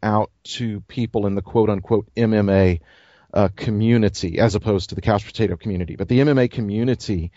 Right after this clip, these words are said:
I'm, I, I, I would love to, to find a reason as to why that's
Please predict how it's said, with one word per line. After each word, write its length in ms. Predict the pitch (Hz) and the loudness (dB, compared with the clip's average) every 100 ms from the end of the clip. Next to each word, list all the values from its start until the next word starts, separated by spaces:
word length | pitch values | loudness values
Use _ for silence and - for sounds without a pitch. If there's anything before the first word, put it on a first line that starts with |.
| - - - - | -20 -20 -20 -4
I'm, 140 | 143 139 | -2 0
I, 120 | 143 | -2
I, 120 | 139 139 _ - | 0 -2 _ -4
I 80 | 139 | -2
would 140 | 139 | 0
love 840 | 135 139 160 156 120 113 101 - _ _ | 2 4 6 6 4 0 -8 -20 _ _
to, 380 | - - 120 113 _ | -14 -8 -8 -8 _
to 140 | - 123 | -14 -12
find 640 | - 117 120 123 117 107 - | -4 0 2 0 -2 -6 -10
a 60 | |
reason 460 | 101 110 120 107 101 | -8 -6 -6 -6 -6
as 120 | 90 | -6
to 60 | 98 | -4
why 260 | 104 110 | 2 4
that's 420 | 107 98 - - | 4 2 -2 -14